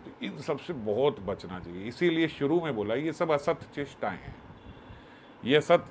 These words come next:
चेष्टाएं हैं। जो भक्त हैं उनको इन सबको secondary रखना चाहिए। "I will not respect the one who is coming in big car, I will respect the one who has good आचरण," जिसका स्वभाव अच्छा है,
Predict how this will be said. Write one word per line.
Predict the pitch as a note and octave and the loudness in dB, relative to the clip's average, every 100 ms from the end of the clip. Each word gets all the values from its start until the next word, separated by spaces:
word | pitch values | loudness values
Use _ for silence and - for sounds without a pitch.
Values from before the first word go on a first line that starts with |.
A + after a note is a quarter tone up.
| - | -4
चेष्टाएं | A2 G2+ F#2+ F2 | -4 -2 -4 -4
हैं। | E2 D#2 | -8 -10
जो | G2 C3+ C3 A#2+ A#2 - | 0 2 2 0 -6 -8
भक्त | A#2+ D3+ - C3+ | 4 4 4 0
हैं | C3 | 0
उनको | D3 B2 D#3 | 0 -2 0
इन | D#3 B2 | 0 2
सबको | D#3+ D3+ E3+ | 0 2 0
secondary | D#3+ C#3 C3+ B2+ C3+ | 2 2 0 0 0
रखना | A2+ G#2 G2 | -2 -4 -6
चाहिए। | F#2 F2 F2 - - - - - - - - - | -6 -8 -12 -14 -18 -20 -20 -20 -20 -20 0 6
"I | C3+ | 8
will | D#3 C#3+ | 6 4
not | D#3 D3+ | 2 2
respect | D3+ - D3+ C#3+ | -2 4 4 4
the | C#3 C#3 | 0 4
one | C3+ C#3 | 2 2
who | D3 | -2
is | C#3+ | 0
coming | C3+ B2+ C3+ | 0 0 -4
in | B2+ | -2
big | A2 A#2+ A#2 | 0 0 2
car, | G#2+ G2+ | 2 4
I | A2+ | 2
will | A#2 A#2+ | 0 -4
respect | A2+ - C3+ B2+ | -6 -2 -2 0
the | B2+ A#2+ | -2 -2
one | B2+ | -4
who | B2+ B2+ | -4 -2
has | B2 A2+ | -2 -2
good | A#2+ A2 | -4 -2
आचरण," | F2+ G2 G2 F#2 F2 - - - - - F#2 | -4 -4 -6 -8 -10 -16 -20 -20 -20 -14 -8
जिसका | A2+ - | -6 -4
स्वभाव | C3+ A#2+ G2 G2 A2 | -4 -4 0 0 0
अच्छा | F#2+ - D#2 | -4 -8 -14
है, | D2 | -14